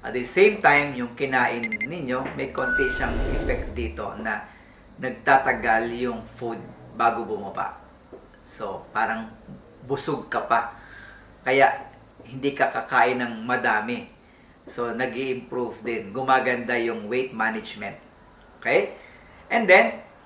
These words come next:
may mga small studies na ginamit naman sa may diabetes, yung matataas ang blood sugar. And bumaba ang fasting blood sugar.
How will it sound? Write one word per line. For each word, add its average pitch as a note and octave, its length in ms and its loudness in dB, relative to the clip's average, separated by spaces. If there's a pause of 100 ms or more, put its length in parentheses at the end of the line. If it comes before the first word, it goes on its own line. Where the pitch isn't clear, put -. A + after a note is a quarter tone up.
(160)
may E3 160 4
mga F3 320 4
small E3 400 6
studies D3+ 800 6
na D3 80 -2
ginamit D3+ 480 6
naman C#3 320 2
sa C3+ 160 -2
may D3 400 6 (400)
diabetes, C#3+ 1040 2 (320)
yung C#3+ 240 -2
matataas D3+ 560 8
ang A#2 160 -4
blood C3+ 240 8
sugar. C3+ 720 0 (480)
And E3 320 0
bumaba C#3+ 720 6 (1160)
ang C3 320 4 (320)
fasting C#3+ 480 4
blood C#3+ 240 8
sugar. C#3+ 640 -2